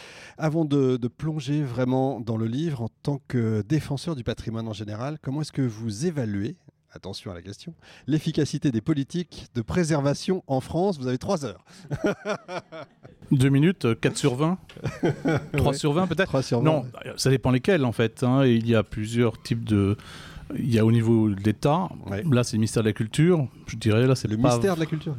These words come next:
Speaker 2: le ministère de la
Speaker 1: Ah ouais.
Speaker 2: Culture.
Speaker 1: <laughs>
Speaker 2: Et je dis souvent, s'il y avait un ministère de la Culture pour protéger le patrimoine, ça serait bien.
Speaker 1: Ouais.
Speaker 2: Bon, j'exagère un peu.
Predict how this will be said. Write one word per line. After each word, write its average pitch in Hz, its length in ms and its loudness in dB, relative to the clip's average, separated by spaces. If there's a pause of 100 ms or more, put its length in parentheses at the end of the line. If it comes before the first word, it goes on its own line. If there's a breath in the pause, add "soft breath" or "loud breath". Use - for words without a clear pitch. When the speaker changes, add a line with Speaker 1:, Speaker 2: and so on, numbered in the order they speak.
(140)
Speaker 2:
le 110 100 4
ministère 139 480 4
de 147 100 2
la - 20 0
Speaker 1:
Ah 135 60 -2
ouais. 127 40 0
Speaker 2:
Culture. 143 260 4 (120)
Speaker 1:
<laughs> 139 520 0
Speaker 2:
Et 135 60 4
je 127 60 4
dis 151 100 4
souvent, 147 240 2
s'il 151 180 -4
y 135 80 2
avait 135 120 2
un 131 40 4
ministère 131 240 2
de 123 60 4
la 117 40 0
Culture 131 280 0
pour 123 140 0
protéger 113 240 2
le 113 80 2
patrimoine, 127 340 2
ça 131 80 -2
serait - 160 -2
bien. 117 160 0 (180 loud breath)
Speaker 1:
Ouais. 113 120 -2 (260 loud breath)
Speaker 2:
Bon, 101 140 0 (100)
j'exagère 110 460 2
un 135 80 4
peu. 170 180 4